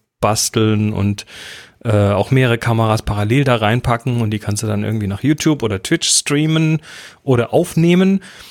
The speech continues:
Aber eine Funktionalität, die dieses O B S nicht hat, ist, es ist keine Webcam.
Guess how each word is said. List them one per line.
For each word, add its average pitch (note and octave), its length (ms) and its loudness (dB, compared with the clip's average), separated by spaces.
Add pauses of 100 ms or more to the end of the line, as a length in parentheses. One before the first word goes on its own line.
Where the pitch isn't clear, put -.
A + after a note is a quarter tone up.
(160)
Aber C3+ 280 0
eine F3 340 2
Funktionalität, D#3 800 0
die D3+ 100 -2
dieses C#3 320 -4
O D3 120 -2
B D3 120 0
S A#2+ 160 -2
nicht D3 300 2
hat, F#3 180 0
ist, D#3 200 -2
es - 160 -4
ist - 260 -4
keine D3 300 0
Webcam. E2+ 580 -6